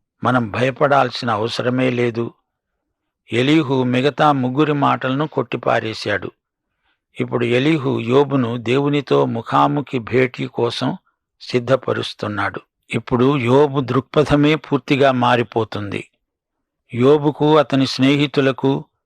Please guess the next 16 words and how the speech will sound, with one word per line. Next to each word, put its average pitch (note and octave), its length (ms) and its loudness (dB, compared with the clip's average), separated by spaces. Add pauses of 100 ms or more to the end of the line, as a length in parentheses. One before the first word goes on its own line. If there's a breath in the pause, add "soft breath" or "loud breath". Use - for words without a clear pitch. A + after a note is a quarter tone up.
(200)
యోబుకు C#3+ 540 2
దేవునికి, C#3 840 2 (640)
యోబుకు D3 840 2
అతని C3 280 0
మనస్సాక్షికి C#3 1000 0
ఉన్న B2+ 280 2
సంబంధాలు B2 880 0
మారిపోతాయి. A#2 920 0 (840)
యోబు C#3+ 400 2
దేవుని C#3 460 2
దృక్పథంతోనే B2+ 1000 0
తనను C3 420 2
తాను A#2 300 -2 (140)
చూసుకుంటాడు. A2 680 -4 (960)
విశ్వాసులారా, A#2 960 -2 (180)
వింటున్నారా? B2 720 0